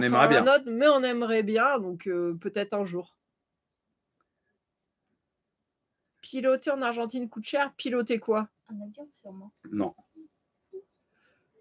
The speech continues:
Speaker 2: Si c'est ça, je sais pas.
Speaker 1: Je sais pas.
Speaker 3: Bah.
Speaker 2: J'en ai mal au ventre, tellement je rigole. C'est pas sympa, je sors d'une opération du bidon hier. Merde, Sébastien.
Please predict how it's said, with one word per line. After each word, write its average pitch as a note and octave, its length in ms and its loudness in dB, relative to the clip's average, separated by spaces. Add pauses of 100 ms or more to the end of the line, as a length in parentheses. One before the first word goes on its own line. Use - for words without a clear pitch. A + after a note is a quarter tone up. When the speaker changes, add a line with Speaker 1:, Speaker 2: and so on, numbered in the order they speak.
(120)
Speaker 2:
Si A2 140 -6
c'est - 160 -10
ça, - 140 -4
je G#2 60 -6
sais G2+ 80 -10
pas. A2+ 160 -8 (180)
Speaker 1:
Je F3 180 -10
sais D#3+ 220 -6
pas. - 260 -6
Speaker 3:
Bah. G#3 140 -8 (280)
Speaker 2:
J'en A2 100 4
ai A2+ 60 6
mal C3 180 8
au B2+ 60 10
ventre, C#3 200 6
tellement B2 240 6
je A#2+ 100 2
rigole. A#2 440 6 (100)
C'est - 180 -6
pas A#2 160 0
sympa, A2+ 380 2
je A#2+ 80 -2
sors G#2+ 160 0
d'une A2 120 4
opération G#2+ 520 -2
du A2+ 120 -4
bidon A2+ 300 0
hier. A2+ 320 6
Merde, A#2+ 280 6
Sébastien. C#3+ 600 8